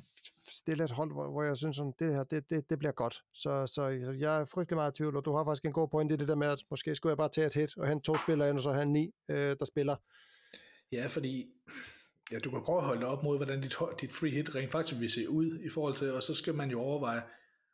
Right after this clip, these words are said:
Speaker 2: hvor meget er free hit værd at have i hånden i forhold til, hvad det koster i free transfer, så nå til det hold, som man rent faktisk er tilfreds med.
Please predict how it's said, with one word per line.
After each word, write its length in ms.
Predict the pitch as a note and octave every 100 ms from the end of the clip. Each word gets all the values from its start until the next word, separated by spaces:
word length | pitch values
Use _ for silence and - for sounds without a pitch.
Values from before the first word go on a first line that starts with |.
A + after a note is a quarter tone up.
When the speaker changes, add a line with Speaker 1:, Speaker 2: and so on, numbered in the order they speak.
| _
Speaker 2:
hvor 100 | D3
meget 300 | C#3 D#3 D3
er 60 |
free 360 | - - D3+ C#3+
hit 260 | C#3 C#3+ C3+
værd 200 | C#3+ C3+
at 80 |
have 160 | B2+ C#3
i 20 |
hånden 480 | A#2 C#3+ C#3+ B2+ - _
i 60 | C#3+ C3+
forhold 260 | C#3+ C#3+ B2
til, 120 | C3
hvad 120 | B2+
det 100 | A#2+
koster 300 | C3 C#3 C3
i 60 | A#2
free 180 | C#3 C3
transfer, 360 | C3 C3 -
så 120 | B2
nå 200 | A#2+ C3
til 160 | B2 B2+
det 140 | B2+
hold, 360 | A#2 B2+ B2+ - - - - -
som 120 | B2+
man 180 | A2+ A#2
rent 200 | B2 A#2+
faktisk 280 | C3+ - -
er 80 |
tilfreds 420 | G#2+ - B2+ B2+
med. 80 | B2+